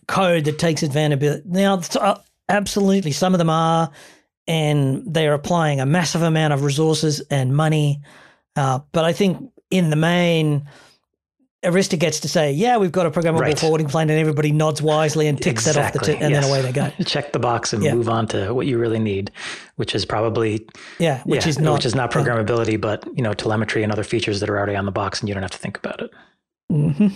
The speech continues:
Speaker 2: All right, again, links in the show notes if you want all the speeds and feeds. We'll move on. Uh, the Wi-Fi Alliance has announced a new certification program for Halo. This is a low-power, long-distance Wi-Fi specification based on eight oh two dot eleven A H. Halo-certified I O T devices will op-,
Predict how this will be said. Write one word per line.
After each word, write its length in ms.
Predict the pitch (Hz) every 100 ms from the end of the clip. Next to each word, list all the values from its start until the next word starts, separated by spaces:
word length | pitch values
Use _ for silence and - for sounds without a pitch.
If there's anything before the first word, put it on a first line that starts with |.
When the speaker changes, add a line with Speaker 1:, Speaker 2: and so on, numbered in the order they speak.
| -
Speaker 2:
All 40 | 185
right, 120 | 170
again, 260 | 165 175 160
links 200 | 180 180
in 40 |
the 60 | 160
show 180 | 170
notes 180 | 160 151
if 80 | 147
you 80 | 147
want 140 | 147
all 80 | 139
the 60 | 127
speeds 300 | - 143 123
and 100 | 123
feeds. 240 | 147 131
We'll 100 | 123
move 240 | 135 131 135
on. 300 | 131 123 135
Uh, 160 | 143
the 80 | 131
Wi-Fi 480 | 127 165 185 - 160
Alliance 400 | 160 156 156 151
has 80 | 139
announced 380 | 139 139 131
a 80 | 143
new 180 | 120 143
certification 800 | 139 160 151 147 127 - 165 156
program 440 | 127 143 135 143
for 220 | 131 131 117
Halo. 540 | - 170 170 151 151
This 180 | 135 131
is 80 | 117
a 60 |
low-power, 560 | 113 131 135 131 131 127
long-distance 760 | 117 123 135 117 131 - 120
Wi-Fi 420 | - 123 123 120 120
specification 720 | - 120 117 117 131 113 123
based 300 | 104 120 -
on 180 | 117 117
eight 160 | 135
oh 60 | 120
two 100 | 123
dot 160 | 127 120
eleven 300 | 120 113 113
A 80 |
H. 400 | 113 143 135 - - - - -
Halo-certified 720 | 151 143 139 151 143 135 123
I 160 | 127
O 40 | 123
T 140 | -
devices 460 | 123 120 127 127 117
will 100 | 120
op-, 240 | 117 -